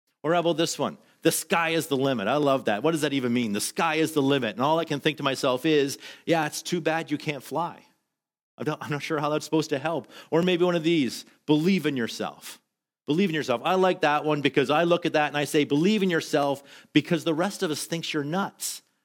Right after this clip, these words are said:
Look at this guy. Or how about this one? I got a few more. "You are special." How can you go wrong with that? "You are special." But then I look at that and I think to myself, "You know what? If you require additional affirmation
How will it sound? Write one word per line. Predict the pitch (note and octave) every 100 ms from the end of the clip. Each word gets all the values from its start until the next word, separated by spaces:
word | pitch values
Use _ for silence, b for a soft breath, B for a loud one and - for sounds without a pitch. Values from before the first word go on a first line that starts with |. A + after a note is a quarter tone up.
| -
Look | G3
at |
this | G#3 -
guy. | - E2+ D2+ _ _ _ _ _ _ _ _ _ _ _ -
Or |
how | D#3+
about | E3 E3
this | D#3 -
one? | A#2+ -
I | C3
got | D#3
a |
few | D3+ D3
more. | C3+ G2 - b b _
"You | C3 C#3+ -
are | A2+ A2
special." | - - E2+ - C2 _ _ _ _ _ _ _ _
How | C#3+
can | - D#3
you |
go | A#2+ C3
wrong | A#2 G#2+
with | G2+
that? | F#2+ -
"You | A2+ B2+
are | A2
special." | G#2 F#2+ F2+ G2+ B B -
But |
then | D3
I | E3
look | D#3 -
at | D3+
that | D3
and |
I | D3
think | D3+ D#3
to |
myself, | D3+ C#3+ D3 D3
"You |
know | D#3 D3+
what? | D#3 D3+ B -
If | E3+ E3
you | E3+
require | E3 - F3 G3+ E3+
additional | - F3 - E3 D3
affirmation | C#3 D3+ D#3+ D3 C#3+ D3+ F#3 F#3